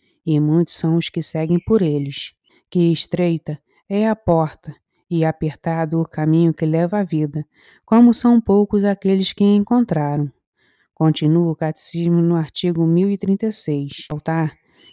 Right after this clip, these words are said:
que Deus não predestina ninguém para o inferno.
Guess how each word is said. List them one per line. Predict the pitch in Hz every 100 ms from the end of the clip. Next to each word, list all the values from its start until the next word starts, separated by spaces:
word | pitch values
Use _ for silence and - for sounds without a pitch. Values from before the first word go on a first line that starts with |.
| _
que | - 185
Deus | 180 202 185 175
não | 175 214
predestina | 233 220 220 220 202 - 196 202
ninguém | 190 160 170 180
para | - 165 175
o |
inferno. | 208 - 156 151 147 147